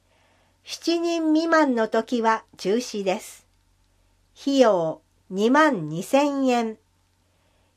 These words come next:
二回に分けて納付。材料費が別に必要です。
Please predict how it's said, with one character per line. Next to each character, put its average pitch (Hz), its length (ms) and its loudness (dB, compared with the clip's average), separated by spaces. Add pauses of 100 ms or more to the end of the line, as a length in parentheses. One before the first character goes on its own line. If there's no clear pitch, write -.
二 254 180 0
回 320 320 6
に 247 180 2
分 247 160 2
け 240 180 0
て 262 160 4
納 185 300 0
付。 160 320 -10 (240)
材 233 300 2
料 247 220 8
費 190 180 -4
が 156 140 -2
別 165 320 -2
に 269 180 0
必 190 320 -8
要 170 280 -2
で 151 140 -6
す。 - 240 -20